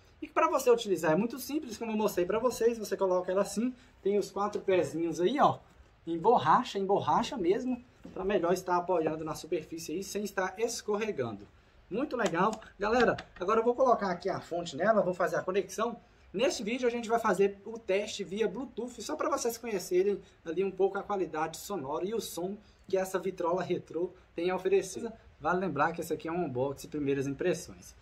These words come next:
Vamos então fazer essa demonstração de áudio aí pra vocês. Ela, galera, é claro que a gente não espera uma, uma potência espetacular nela, pois essa daqui é mais uma coisa decorativa, é uma coisa ali pra você escutar suas músicas assim, mais,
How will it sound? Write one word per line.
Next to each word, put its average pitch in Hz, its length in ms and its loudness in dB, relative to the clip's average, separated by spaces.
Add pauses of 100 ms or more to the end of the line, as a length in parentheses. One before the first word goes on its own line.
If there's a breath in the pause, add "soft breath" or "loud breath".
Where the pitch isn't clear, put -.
(180 soft breath)
Vamos 294 240 2
então 240 240 4
fazer 226 220 2
essa 220 140 -2
demonstração 208 760 0
de 151 180 0
áudio 151 300 6
aí 160 100 2
pra 165 200 0
vocês. 123 640 -4 (340 soft breath)
Ela, 277 240 6
galera, 185 420 4
é 160 60 0
claro 202 260 2
que 220 80 -4
a 202 40 0
gente 202 240 -4
não 214 80 -2
espera 160 520 2
uma, 147 260 -2 (100)
uma 139 400 -6 (100)
potência 156 720 -2
espetacular 131 800 -2
nela, 160 400 2 (320 loud breath)
pois 196 520 6
essa 190 240 0
daqui 233 280 2
é 240 60 4
mais 214 340 4
uma 247 180 -2
coisa 233 320 4
decorativa, 233 920 0
é 190 40 2
uma 214 140 2
coisa 220 260 -2
ali 202 180 0
pra 220 120 0
você 202 560 4 (260 loud breath)
escutar 202 460 0
suas 180 280 0
músicas 175 580 0
assim, 175 300 -4
mais, 185 680 0